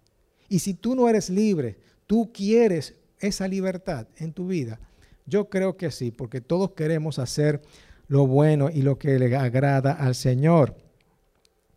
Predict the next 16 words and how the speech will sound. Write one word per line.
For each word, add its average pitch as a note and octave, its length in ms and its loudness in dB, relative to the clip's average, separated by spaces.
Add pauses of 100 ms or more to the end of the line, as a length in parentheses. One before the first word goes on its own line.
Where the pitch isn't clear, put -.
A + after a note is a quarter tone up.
(240)
Así C#3+ 280 -2
que D3+ 280 2 (760)
¿En C3+ 100 2
qué F3+ 220 0
lista F3 320 -2
está? D#3 380 -6
¿Está - 180 -10
en D#3+ 80 -4
la D3+ 80 -2
lista D3+ 320 -4
larga G#3+ 480 0
o E3 100 -8
estás C#3+ 400 -6
en C#3+ 120 -6
la C3 80 -4
lista C#3+ 420 -6